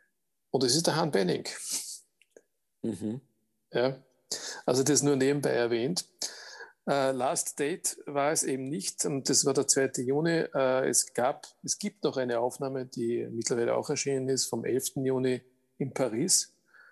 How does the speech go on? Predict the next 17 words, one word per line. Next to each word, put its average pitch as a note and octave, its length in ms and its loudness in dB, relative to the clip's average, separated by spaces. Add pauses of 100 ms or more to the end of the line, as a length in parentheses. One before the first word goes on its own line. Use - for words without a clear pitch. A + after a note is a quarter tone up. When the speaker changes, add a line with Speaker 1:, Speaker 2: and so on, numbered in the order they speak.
(480)
Speaker 1:
Und C3 140 -2
das D3 100 4
ist E3 140 2
insofern F#3+ 460 2
auch - 160 -2
extrem D3 560 0
spannend, D3 680 -2
weil B2+ 220 0
er C#3+ 120 0
hier C#3 240 -4
in D3+ 80 -4
einem C#3 200 -4
Septett - 760 -2
gespielt - 460 -8
hat. - 300 -12 (1120)
Als A#2 160 -6
Bandleader. A2 640 -2